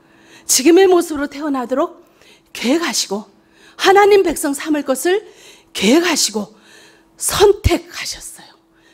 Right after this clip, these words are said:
그리고 이 우주 만물을 창조하셨어요. 그리고 나 한 사람을 살리기 위하여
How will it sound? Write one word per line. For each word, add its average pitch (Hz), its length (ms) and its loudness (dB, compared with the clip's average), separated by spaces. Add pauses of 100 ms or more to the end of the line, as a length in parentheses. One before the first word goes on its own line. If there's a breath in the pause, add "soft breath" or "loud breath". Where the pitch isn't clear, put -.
(100)
그리고 381 320 4
이 381 180 4
우주 269 320 -2
만물을 208 420 -4
창조하셨어요. 220 680 -10 (500 soft breath)
그리고 370 300 4
나 339 120 2
한 392 180 2
사람을 403 360 0
살리기 349 360 -2
위하여 320 280 0